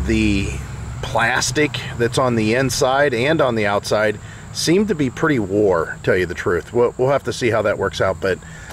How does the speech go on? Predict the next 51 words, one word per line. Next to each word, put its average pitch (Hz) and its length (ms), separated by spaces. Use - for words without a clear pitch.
let 117 120
me 139 60
go 131 160
get 123 220
the 107 80
stuff 117 340
and 104 100
show 123 200
you 113 200
what 123 360
I 107 140
have, 135 600
and, 104 440
uh, 104 280
step - 240
by 131 120
step, 143 280
let's 117 160
find 127 220
out 123 100
what's 120 200
gonna 123 220
take 131 180
to 127 60
fix 127 260
these 107 200
things. 95 200
Look 214 180
at 135 340
what 147 220
I 139 80
received. 127 680
Now, 123 140
the 117 80
links 135 280
will 147 60
be 143 140
down 127 320
below, 135 280
like 110 240
everything 123 320
I 135 100
do. 101 280
Down 135 220
in 202 80
the 208 80
description, 165 760
if 123 140
you'd 131 100
like 123 260
to 131 300